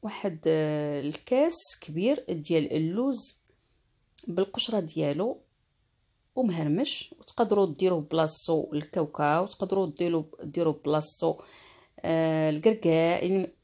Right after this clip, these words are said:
اي نوع من المكسرات تقدروا ديروه. كنبقاو مستمرين حنا تنحركوا في هاد اللوز حتى كيشد اللون. كنضيفوا ليه واحد المعلقه كبيره ديال العسل. صافي، وكنطفيو النار.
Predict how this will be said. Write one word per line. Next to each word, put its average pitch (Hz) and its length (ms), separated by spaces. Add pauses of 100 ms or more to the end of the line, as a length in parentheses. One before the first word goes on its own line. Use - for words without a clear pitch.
(160)
اي 262 320
نوع 240 220
من 180 100
المكسرات 190 680
تقدروا 170 360
ديروه. 143 280 (800)
كنبقاو 208 560
مستمرين 180 680
حنا 165 160
تنحركوا 208 640
في - 120
هاد 170 340
اللوز 139 800 (420)
حتى 269 140
كيشد 269 520
اللون. 190 340 (680)
كنضيفوا 214 420
ليه 214 80
واحد 208 220
المعلقه 208 320
كبيره 214 320
ديال 151 220
العسل. 139 460 (1400)
صافي، 233 320
وكنطفيو 202 480
النار. 147 400